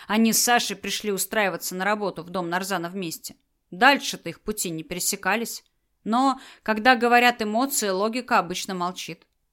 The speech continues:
А Нарзан, как подозревал Саша, наказывая подчиненных, не давал себе труда обуздывать свои чувства. Увы, телефон Ниночки по-прежнему оставался вне доступа.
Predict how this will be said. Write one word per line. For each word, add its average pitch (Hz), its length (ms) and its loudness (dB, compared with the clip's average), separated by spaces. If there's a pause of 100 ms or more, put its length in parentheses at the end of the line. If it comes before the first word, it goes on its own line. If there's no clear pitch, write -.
А 214 100 2
Нарзан, 214 500 4
как 247 280 0
подозревал 220 520 0
Саша, 202 460 -4 (260)
наказывая 233 540 6
подчиненных, 240 760 -2
не 233 140 0
давал 226 360 4
себе 185 320 -2
труда 180 500 -4
обуздывать 165 580 -8
свои 170 180 -8
чувства. - 480 -14 (1300)
Увы, 240 420 0 (200)
телефон 240 480 2
Ниночки 262 420 2
по-прежнему 196 680 -2
оставался 170 560 -4
вне 180 160 -6
доступа. 165 600 -12